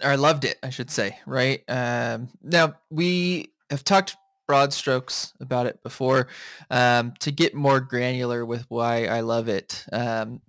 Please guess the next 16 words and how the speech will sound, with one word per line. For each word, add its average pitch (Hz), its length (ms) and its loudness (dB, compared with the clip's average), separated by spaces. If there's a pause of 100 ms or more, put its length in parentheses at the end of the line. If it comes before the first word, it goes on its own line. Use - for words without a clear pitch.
it 175 220 0 (120)
does 170 380 4
some 190 220 -2
stuff - 580 -2
with 131 500 -2 (220)
classic 131 480 0
sixteen-bit, 127 680 -4 (220)
you 131 140 -6
know, 127 240 -6 (440)
J 131 120 2
R 123 120 4
P 123 140 -4
Gs 120 400 -2 (140)
that, 113 460 2 (100)
um, 127 460 -10 (360)
clearly 160 720 0